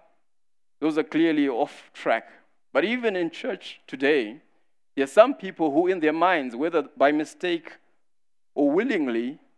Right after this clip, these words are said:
acknowledge God as having three states. So the same God, one God, great, we're agreeing it's one God, but who takes on different forms according to what he wants to do.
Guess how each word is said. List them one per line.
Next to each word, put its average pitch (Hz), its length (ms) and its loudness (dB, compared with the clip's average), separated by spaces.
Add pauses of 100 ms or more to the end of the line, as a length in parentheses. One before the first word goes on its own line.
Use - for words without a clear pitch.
(120)
acknowledge 180 560 0
God 156 400 2 (840)
as 147 120 -2
having 160 260 2
three 170 220 -14
states. - 360 -8
So 139 180 -4
the 127 100 -10
same 185 320 -2
God, 110 200 -2
one 135 220 0
God, 110 380 -4 (420)
great, 113 420 -4
we're 117 140 -6
agreeing 131 460 -2
it's 123 120 -14
one 135 280 0
God, 117 340 0 (1200)
but 143 120 4
who 175 160 -2
takes 196 280 0
on 180 140 0
different 160 340 -6
forms 156 640 0
according 135 400 -4
to - 80 -10
what 139 140 0
he 127 40 -4
wants 135 200 -4
to 139 120 -8
do. 127 300 -4